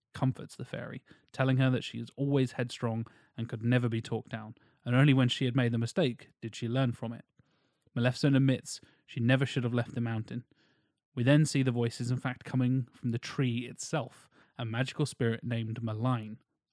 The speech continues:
her father. Malign quietly whispers that she is very much like her mother in that regard, which causes Maleficent to laugh through her tears. Asking how she can fix all of this,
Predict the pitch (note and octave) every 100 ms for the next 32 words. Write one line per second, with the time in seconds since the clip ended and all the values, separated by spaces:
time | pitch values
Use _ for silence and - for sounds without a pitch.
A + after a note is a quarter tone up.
0 | - A#2 A#2 - B2+ A#2+ - - _ _
1 | _ - A#2+ B2+ C#3 C3+ - C3+ A#2+ C3+
2 | C3 - A#2+ A2+ A2 - A#2+ A2 B2 C3+
3 | C3+ C3 C3+ A#2+ C3 C#3 D3 A2+ A#2 A#2
4 | A#2 A2+ G#2 - _ _ - A#2 - B2
5 | B2 B2+ B2 A#2+ - A2+ - A2+ A#2+ G#2+
6 | - - A#2 A#2 A2 B2 A2 G#2 - _
7 | _ _ _ _ _ - C3 C3 C#3 B2
8 | B2+ B2+ A#2+ - F#3 - A#2 A2+ A#2 -